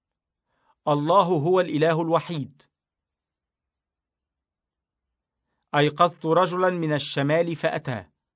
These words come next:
ومن الشرق دعوته باسمه. يدوس الولاة كالرمل، وكفخاري يعجن الطين. من أخبر بهذا من البداية حتى نعرفه؟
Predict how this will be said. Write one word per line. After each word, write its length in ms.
ومن 300
الشرق 500
دعوته 760
باسمه. 600
يدوس 500
الولاة 500
كالرمل، 960
وكفخاري 1400
يعجن 440
الطين. 600
من 200
أخبر 500
بهذا 580
من 200
البداية 720
حتى 460
نعرفه؟ 680